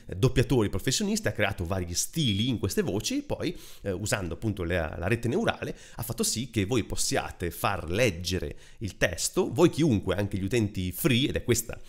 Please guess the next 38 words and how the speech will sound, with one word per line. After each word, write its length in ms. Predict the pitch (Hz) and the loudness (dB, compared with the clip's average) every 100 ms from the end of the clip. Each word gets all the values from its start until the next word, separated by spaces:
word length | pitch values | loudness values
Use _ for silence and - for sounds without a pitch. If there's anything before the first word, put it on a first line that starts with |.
| - | -14
la 120 | - 85 | -6 0
nuova 220 | 98 90 | 2 2
feature 300 | 107 98 85 | -2 -2 -4
che 80 | - | -4
è 20 | |
stata 220 | - - | -6 -6
rilasciata, 580 | 92 87 - 98 135 - - - | -4 -2 -2 -2 -4 -8 -14 -10
eh, 400 | - 85 78 85 | -4 -2 0 -2
po-, 440 | - 185 95 92 90 | -2 -4 -4 -8 -6
fate 320 | 87 - 123 | -4 2 2
leggere 520 | 147 175 110 101 139 | 4 4 2 0 -2
il 100 | 180 | -2
vostro 340 | 127 - - 151 | -2 -4 -4 -4
testo 560 | 101 - - 123 131 - | -6 -6 -4 -4 -4 -8
a 120 | 101 | -6
chat 140 | 98 104 | -4 -2
G 140 | 110 | -4
P 40 | |
T, 100 | 101 | -4
quindi 180 | 85 127 | -2 0
potete 240 | 104 135 131 | 2 2 6
sentirlo, 680 | 156 147 117 123 104 - | 6 6 2 0 0 0
potete 260 | 85 110 113 | -4 -4 -2
sentire 380 | - 113 127 107 | -2 -2 -2 -2
chat 160 | 113 | -4
G 100 | - | -4
P 120 | 110 | -4
T 160 | 104 113 | -4 -8
parlare, 720 | - 123 101 101 82 85 107 - - - | 0 0 0 -2 -2 -2 -2 -4 -18 -14
ecco, 300 | - 98 - | -12 -6 -6
con 160 | - 90 | -2 -4
uno 180 | 87 | -2
stile... 460 | 85 - 92 87 82 - - - | -4 -6 -4 -4 -4 -8 -20 -18
Eh, 160 | - - | -16 -10
che, 380 | - 92 82 90 | -6 -6 -4 -2
che 100 | 107 | 0
vi 200 | 107 - | 2 0
aggrada, 840 | 120 120 113 123 87 85 101 214 | -2 -2 0 2 2 -2 -2 -2